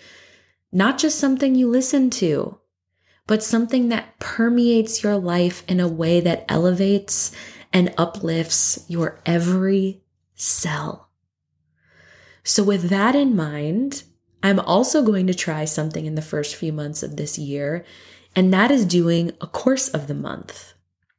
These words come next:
This is, and we did a test run of this at the end of twenty twenty-one. It was Align and Own twenty twenty-two, and it was so much fun to get together with several women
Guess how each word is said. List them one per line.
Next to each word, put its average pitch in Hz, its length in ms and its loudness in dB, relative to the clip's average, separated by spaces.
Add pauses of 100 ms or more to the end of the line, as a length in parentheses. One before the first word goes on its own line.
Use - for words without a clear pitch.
(600)
This 208 400 0
is, 156 400 2
and 156 180 -4
we 160 100 2
did 156 420 0 (340)
a 165 60 -2
test - 400 0
run 151 260 0
of 147 160 -2
this 151 560 0 (340)
at 156 140 -2
the 160 280 0
end 156 320 4
of 160 160 -4
twenty 160 360 0
twenty-one. 165 880 0 (280)
It - 80 -12
was - 320 -4 (380)
Align 160 480 4
and 156 260 0
Own 160 380 2
twenty 151 340 -4
twenty-two, 156 640 0
and 151 100 0
it - 80 -4
was - 340 0
so - 460 4
much 190 280 2
fun 151 420 -2
to 165 100 -2
get 156 220 -2
together 151 400 0
with 156 160 -4
several 151 480 0
women 156 480 0